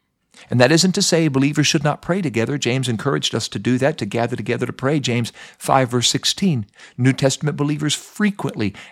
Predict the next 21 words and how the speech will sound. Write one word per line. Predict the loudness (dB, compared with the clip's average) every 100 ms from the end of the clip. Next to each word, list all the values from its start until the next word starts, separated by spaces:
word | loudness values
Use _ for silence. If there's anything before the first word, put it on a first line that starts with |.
| 0
gathered | 4 6 4 0
together | 0 2 2
to | 0
pray, | -2 2 2
especially | 2 0 0 0 0 -2
for | -4 -4 -6 0
urgent | 0 2 0
needs, | 0 0 0 -4 -10 -8
such | 0 0 2
as | 0 -2 -8 -16 -2
God | 2 4 4
to | 2
release | 2 2 0
Peter | -2 -2 -2
from | -2 -4
prison. | 0 0 2 -2 -4 _ -8
See | -2 -2 -2
Acts | -4 -4
twelve, | -2 2 2
verse | 0 -2
twelve. | -4 -6 -6 -10